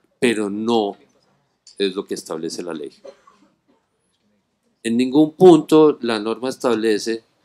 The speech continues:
que cuando usted hace un anuncio y tiene datos objetivos, esos datos objetivos los tenga que valorar con base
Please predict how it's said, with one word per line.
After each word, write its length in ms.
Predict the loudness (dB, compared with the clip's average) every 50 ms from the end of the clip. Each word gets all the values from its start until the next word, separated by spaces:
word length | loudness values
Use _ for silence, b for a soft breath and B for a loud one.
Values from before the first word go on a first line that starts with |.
| _ _ _ _ _ _ _ _ _ _ _ -8
que 280 | -6 -4 -4 -4 -6 -8 _ -12
cuando 240 | -12 -10 -10 -10
usted 240 | -10 -12 -8 -6 -6
hace 480 | -4 -6 -6 -6 -6 -6 -4 -6 -6 -10 _
un 200 | -12 -12 -10 -8
anuncio 720 | -8 -8 -6 -4 -4 -4 -4 -4 -4 -4 -6 -6 -6 -8 _ _ _ _ _ _ _ _ _ _ _ _ _ _ _ _ _ _ _ _ _ _ _ _ _ _ _ _ _ _ _ _ _ _
y 120 | -10 -10 -10
tiene 540 | -6 -2 0 0 0 0 -2 -6 -8 -8 -12 _ _ _ _ _ _ _ _ _ _ _ _ _ _ _ -4
datos 400 | -2 -2 -2 -2 -4 -6 -4 -4
objetivos, 600 | -4 -2 -2 -4 -2 -2 -2 0 0 -2 -2 -4
esos 240 | -6 -4 -6 -4
datos 340 | -2 -4 -4 -2 -4 -6 -6
objetivos 460 | -6 -8 -8 -10 -8 -4 -4 -4 -4
los 160 | -4 -6 -8 -8
tenga 280 | -8 -8 -8 -8 -10
que 80 | -10 -10
valorar 460 | -10 -8 -6 -6 -6 -6 -8 -10 _
con 180 | -12 -10 -6 -4
base 380 | -4 -4 -4 -6 -10 -14 -18